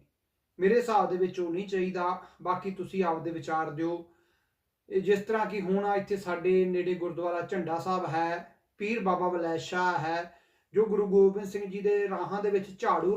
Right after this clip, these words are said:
ਲਾਉਂਦਾ ਹੁੰਦਾ ਸੀ ਤੇ ਯਾਦ ਕਰਦਾ ਹੁੰਦਾ ਸੀ, ਤੇ ਉਹਨੂੰ ਦਰਸ਼ਨ ਦੇਣ ਵਾਸਤੇ ਗੁਰੂ ਗੋਬਿੰਦ ਸਿੰਘ ਜੀ ਫਿਰ ਝੰਡਾ ਸਾਹਿਬ ਆਉਂਦੇ ਨੇ।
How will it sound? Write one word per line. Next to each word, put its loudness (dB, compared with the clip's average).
ਲਾਉਂਦਾ -2
ਹੁੰਦਾ -2
ਸੀ -8
ਤੇ 0
ਯਾਦ 0
ਕਰਦਾ -4
ਹੁੰਦਾ -4
ਸੀ, -4
ਤੇ -2
ਉਹਨੂੰ -4
ਦਰਸ਼ਨ -2
ਦੇਣ 2
ਵਾਸਤੇ -2
ਗੁਰੂ 2
ਗੋਬਿੰਦ -2
ਸਿੰਘ -4
ਜੀ -4
ਫਿਰ -2
ਝੰਡਾ 4
ਸਾਹਿਬ 2
ਆਉਂਦੇ -2
ਨੇ। -8